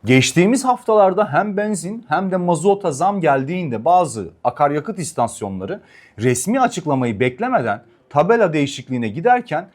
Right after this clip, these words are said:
önceki günkü gelen indirimleri tabelaya yansıtmakta ayak sürttüğü de belirtiliyor. Tüketiciler duruma sosyal medyadan isyan ederek arıza var denilerek indirimler genç yansıtılıyor.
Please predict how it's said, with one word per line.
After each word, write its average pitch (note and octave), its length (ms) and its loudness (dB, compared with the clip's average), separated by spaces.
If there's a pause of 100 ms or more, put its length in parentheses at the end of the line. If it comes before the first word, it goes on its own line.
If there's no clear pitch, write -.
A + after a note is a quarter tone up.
(160)
önceki E3+ 460 -2
günkü F3+ 260 -2
gelen C#3+ 380 2
indirimleri C#3 600 -2
tabelaya D#3 360 2
yansıtmakta B2 720 -2
ayak A#2+ 260 2
sürttüğü A#2 500 -8
de - 220 0 (400)
belirtiliyor. A2+ 560 0 (220)
Tüketiciler D#3 720 0
duruma D3 280 -2
sosyal - 440 -2
medyadan C3 520 0
isyan E3+ 380 -2
ederek F3 380 0 (320)
arıza B2 460 4
var G#3 220 2
denilerek G3+ 500 -2
indirimler D3+ 520 -2
genç D#3+ 300 -4
yansıtılıyor. F2 680 -6